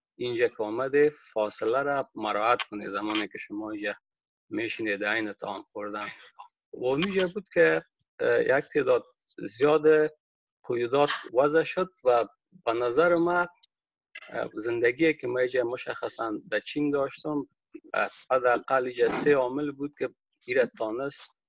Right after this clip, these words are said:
این مرض جلوگیری کنه و حداقل از گسترش از این تا اندازه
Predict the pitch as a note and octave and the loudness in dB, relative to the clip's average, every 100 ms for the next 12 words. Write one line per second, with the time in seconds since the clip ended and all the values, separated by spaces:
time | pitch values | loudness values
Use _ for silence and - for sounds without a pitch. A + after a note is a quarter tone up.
0 | _ - _ - A#2+ B2 B2 A#2 A2+ A2 | _ -20 _ -14 -8 0 0 2 -2 0
1 | G#2 G2+ G2+ A2+ C#3 C#3 C#3 C#3+ C#3+ _ | 0 -2 -2 -8 -8 -8 -6 -8 -12 _
2 | _ _ _ _ _ _ - A2+ A2+ B2+ | _ _ _ _ _ _ -2 2 4 2
3 | B2 - C3 C3 B2 - - - - G#2+ | 0 0 -2 2 0 -2 -10 -14 -4 -4
4 | - - A2 C3+ - B2 A#2 B2 C3+ - | -4 -2 -2 -2 -2 0 -2 -4 -10 -12
5 | _ - B2 A#2 A2 G#2+ G#2 C3 C#3+ D3+ | _ -2 0 2 0 -2 -2 0 2 2